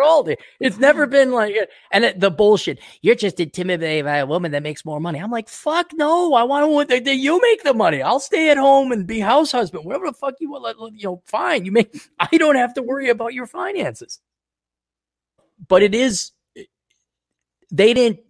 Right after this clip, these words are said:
they did not then make the corresponding credit entry to the debit decision on the balance sheet of leaving, uh, biological, uh, predispositions of,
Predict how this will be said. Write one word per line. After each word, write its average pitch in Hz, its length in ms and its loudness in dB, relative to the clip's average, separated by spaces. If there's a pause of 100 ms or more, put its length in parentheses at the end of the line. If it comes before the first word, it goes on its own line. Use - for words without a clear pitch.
(120)
they 165 380 0
did 180 200 -2
not 151 380 0 (280)
then 143 260 -4
make 143 200 -4
the - 80 -8
corresponding 196 1400 -2 (340)
credit 165 460 0
entry 117 360 -6
to 131 160 -8
the 110 120 -10
debit 127 460 -4
decision 104 600 -8 (420)
on 113 200 -4
the 110 80 -4
balance 127 340 0
sheet 117 400 -6
of 101 420 -4 (100)
leaving, 113 500 -8
uh, 95 280 -10
biological, 113 840 -2 (320)
uh, 92 280 -10 (520)
predispositions 113 960 -4 (460)
of, 131 200 2